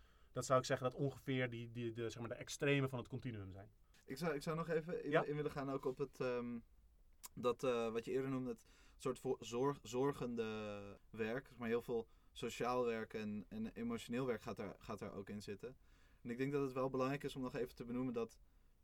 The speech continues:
Speaker 2: een van de redenen dat dat heel erg ondergeschoven is en dat daar weinig expliciete aandacht voor is, is omdat wij in deze samenleving heel opgegroeid worden met het idee dat dit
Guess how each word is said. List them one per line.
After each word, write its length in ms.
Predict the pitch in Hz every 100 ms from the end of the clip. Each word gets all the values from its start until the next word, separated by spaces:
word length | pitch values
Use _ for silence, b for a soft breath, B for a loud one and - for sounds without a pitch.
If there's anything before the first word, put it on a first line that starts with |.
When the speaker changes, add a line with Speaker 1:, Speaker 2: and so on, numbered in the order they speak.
| -
Speaker 2:
een 220 | - 135 147
van 140 | 131
de 80 | 120
redenen 480 | 117 135 127 113 -
dat 200 | 117 120
dat 200 | 127 110
heel 320 | 107 117 120
erg 380 | 110 107 - - - - -
ondergeschoven 640 | 127 131 - 113 110 110
is 100 | -
en 60 |
dat 140 | 110 107
daar 240 | 110 104
weinig 420 | 101 107 110 - -
expliciete 640 | 123 - - 110 160 170 -
aandacht 380 | 104 101 95
voor 160 | - 95
is, 240 | 120 - - b b b b
is 200 | - 127
omdat 240 | 127 123 117
wij 380 | 113 110 110 - - -
in 200 | - 117
deze 200 | 113 110 -
samenleving 560 | 117 120 107 117 107 - - -
heel 260 | 110 127 -
opgegroeid 600 | 151 170 170 - 104 101 -
worden 300 | 104 101 107
met 160 | 110 117
het 100 | -
idee 280 | 113 107 110
dat 180 | 110
dit 220 | 120 110